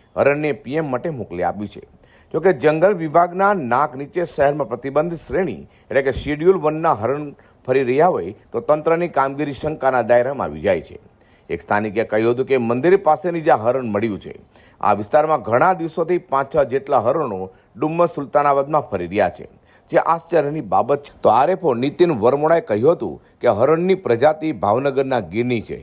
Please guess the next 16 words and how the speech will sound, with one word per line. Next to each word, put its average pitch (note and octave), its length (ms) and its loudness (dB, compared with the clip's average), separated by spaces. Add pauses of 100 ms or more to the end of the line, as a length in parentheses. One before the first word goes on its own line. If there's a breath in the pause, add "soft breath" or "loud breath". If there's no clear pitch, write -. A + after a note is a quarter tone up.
(300 soft breath)
અહીં B2 220 -6
કેવી D#3+ 280 4
રીતે F#3+ 180 0
આવ્યું D#3+ 360 2
અને C3 100 -2
બીજા B2 380 2
હરણ C#3+ 220 -2
છે B2+ 120 -14
કે F2 180 -12
કેમ B2+ 300 -2
તે F#2+ 140 -6
મામલે A2 380 -2
ટીમ B2+ 280 -8
બનાવીને A#2+ 240 -4
તપાસ - 360 -8
કરાશે. C2+ 460 -8